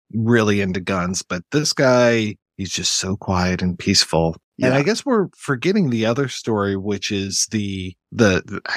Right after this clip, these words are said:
Speaker 1: guess it's really the, the C story, which is the guy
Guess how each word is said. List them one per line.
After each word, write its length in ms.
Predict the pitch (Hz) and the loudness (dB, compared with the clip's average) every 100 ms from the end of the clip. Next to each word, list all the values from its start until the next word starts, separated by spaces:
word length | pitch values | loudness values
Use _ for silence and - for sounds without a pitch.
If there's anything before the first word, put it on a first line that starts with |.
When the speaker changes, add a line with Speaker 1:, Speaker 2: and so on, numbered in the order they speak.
| - | -6
Speaker 1:
guess 240 | 104 - | 0 0
it's 240 | - - - | 0 -4 -4
really 340 | 90 82 85 | -2 -2 -2
the, 300 | 80 80 78 78 | -4 -4 -4 -4
the 100 | 87 | 0
C 340 | - 113 110 | 0 2 0
story, 600 | - - 107 95 92 92 | 0 -2 -4 -2 -2 -4
which 300 | 90 104 101 | -4 -4 -4
is 220 | 104 95 - | -4 -6 -8
the 100 | 104 | -6
guy 800 | 113 120 131 127 123 123 120 | -2 2 4 4 4 2 0